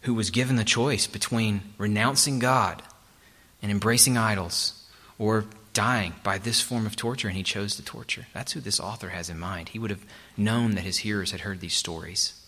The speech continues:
Others were killed, we're told, by stoning,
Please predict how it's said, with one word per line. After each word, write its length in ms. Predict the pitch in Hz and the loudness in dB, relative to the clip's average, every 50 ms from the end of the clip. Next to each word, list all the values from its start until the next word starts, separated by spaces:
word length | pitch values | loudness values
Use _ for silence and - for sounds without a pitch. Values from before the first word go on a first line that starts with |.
| - - - - - - - - - - - - - - - - - - - - - - - - - - - | -20 -20 -20 -20 -20 -20 -20 -20 -20 -20 -20 -20 -20 -20 -20 -20 -20 -20 -20 -20 -20 -20 -20 -20 -16 -4 0
Others 260 | 117 120 131 117 104 | 0 2 2 2 0
were 60 | 113 | 0
killed, 380 | 104 - - 120 113 110 104 101 | -2 0 0 2 2 2 2 0
we're 80 | 98 | -4
told, 280 | 98 - 110 104 107 104 | -4 -2 -2 -2 0 0
by 140 | - 98 95 | -2 0 4
stoning, 600 | - - - - 117 113 127 123 101 78 65 - | 4 6 6 6 6 4 6 4 4 2 0 -6